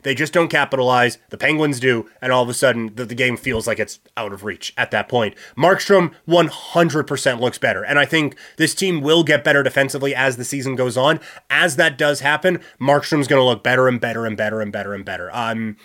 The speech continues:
if, if you're in, in fantasy hockey, I, I went out of my way to, to draft him. I would absolutely try to acquire this guy 'cause I, I think that his numbers are gonna get better as the, this season goes along. There's a lot more, I think, to be positive about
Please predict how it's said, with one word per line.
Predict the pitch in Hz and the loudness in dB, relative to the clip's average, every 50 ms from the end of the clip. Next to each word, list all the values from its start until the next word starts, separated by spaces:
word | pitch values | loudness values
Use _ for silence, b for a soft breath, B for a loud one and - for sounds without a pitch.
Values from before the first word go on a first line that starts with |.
| b b b | b b b
if, | b - - 147 123 - - _ _ _ _ _ _ _ | b 0 0 0 0 -2 -12 _ _ _ _ _ _ _
if | - 165 156 135 143 135 131 | 0 0 2 2 2 0 2
you're | 143 143 139 | 2 4 4
in, | 135 139 131 | 4 2 0
in | 143 135 123 | -2 -4 -2
fantasy | - 147 147 151 147 - 147 | 0 0 2 0 0 -2 -2
hockey, | 139 127 135 147 151 - 180 180 165 - B B B B B - | -2 0 0 -2 -2 -2 0 -2 -2 -2 B B B B B 0
I, | 135 139 151 156 156 120 | 2 2 2 2 2 2
I | 135 139 | 0 0
went | 127 139 143 143 | 2 2 2 4
out | 143 143 | 4 4
of | 135 | 4
my | 143 135 | 4 4
way | 131 135 139 139 | 4 4 2 2
to, | - 143 123 | 0 -2 -2
to | 113 - 120 | -2 -2 -8
draft | 104 110 120 123 139 143 - - | -6 -4 -2 0 0 0 0 0
him. | 165 180 | 0 0
I | 185 131 139 | 2 0 0
would | 139 143 135 | 0 0 0
absolutely | 123 143 151 139 - 151 156 160 151 143 135 | 0 0 -2 -2 -4 -4 -2 -2 -2 -4 -6
try | - - 135 131 | -4 -2 -2 0
to | 127 127 | 0 -2
acquire | 117 - 143 135 131 127 | -2 0 2 2 2 2
this | 120 117 - - | 0 -2 -4 -4
guy | 123 110 107 104 | -4 -4 -2 -2
'cause | - 113 107 | -2 0 0
I, | 117 120 113 113 | 0 0 0 0
I | 127 | -2
think | 120 - 143 139 131 120 - B B B B B | -2 0 0 0 0 0 -6 B B B B B
that | 135 131 110 | 0 2 2
his | 131 135 123 | 2 0 0
numbers | 123 127 127 123 117 107 | 0 0 0 0 0 0
are | 120 | 0
gonna | 113 123 120 117 | -2 -2 0 0
get | 113 123 117 98 | 0 0 0 2
better | 127 123 117 104 98 95 - B B B B B | 2 4 4 4 2 0 -4 B B B B B
as | 123 120 120 113 - | 0 0 0 0 0
the, | 131 127 120 | -2 -4 -2
this | 113 127 120 - | -2 -4 -4 -4
season | 131 123 113 120 117 | -4 -6 -6 -6 -4
goes | 117 123 120 104 | -4 -4 -2 0
along. | 120 127 120 113 | 0 0 0 2
There's | 131 156 - 226 | 0 0 2 2
a | |
lot | 226 240 262 285 254 | 4 4 4 4 4
more, | 240 240 233 226 | 4 6 6 6
I | 208 185 | 6 4
think, | 160 196 196 | 2 2 0
to | 175 | 0
be | 160 151 | -2 -2
positive | 143 151 151 147 139 151 135 131 | 0 2 2 2 2 0 -2 -2
about | 127 131 127 123 113 | 0 0 2 0 0